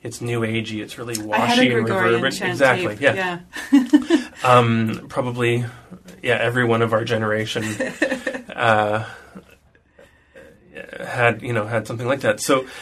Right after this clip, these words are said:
Speaker 1: um, but he says, at the time, Gregorian chant was inseparable from the image and the sting of Gregory's whip.
Speaker 2: Oh.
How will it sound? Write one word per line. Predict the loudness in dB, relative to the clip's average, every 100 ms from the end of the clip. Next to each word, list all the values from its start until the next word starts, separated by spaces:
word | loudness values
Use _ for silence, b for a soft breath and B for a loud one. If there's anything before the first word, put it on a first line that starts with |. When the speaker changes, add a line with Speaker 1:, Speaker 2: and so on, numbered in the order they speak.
| B
Speaker 1:
um, | 4 4 4
but | 0 -2
he | -2
says, | 0 -2 -2
at | -4
the | -4
time, | -6 -2 0 0 -2 -6
Gregorian | -6 -4 0 0 0
chant | -4 -2 0 0 -4
was | -8 -8
inseparable | -8 -8 -6 -8 -4 -4 -4 -6
from | -6 -6
the | -4 -4
image | -4 -2 -6 -6 -10 -12 _ -12
and | -10 -10
the |
sting | -8 -2 0 0 -6 -12 B B -6
of | -4 -4
Gregory's | -4 -4 -4 -8 -10
whip. | -10 -10 -12 -20 _ _ _
Speaker 2:
Oh. | -16 -14 -14 -16 -16 -16